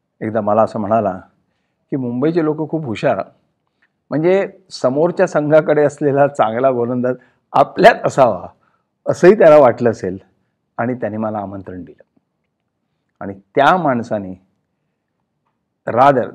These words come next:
त्या मुलाने ते आमंत्रण स्वीकारलं आणि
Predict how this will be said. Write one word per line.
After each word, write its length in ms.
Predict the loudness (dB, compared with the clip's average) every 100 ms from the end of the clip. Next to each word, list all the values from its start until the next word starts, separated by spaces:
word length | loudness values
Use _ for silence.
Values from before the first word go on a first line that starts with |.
| _
त्या 200 | 0 0
मुलाने 420 | 0 -2 -2 -2
ते 140 | -6 -8
आमंत्रण 500 | -6 -6 -6 -6 -8
स्वीकारलं 640 | -10 -12 -4 -4 -6 -16 _ _ _ _ _ _ _ _
आणि 340 | -10 -10 -12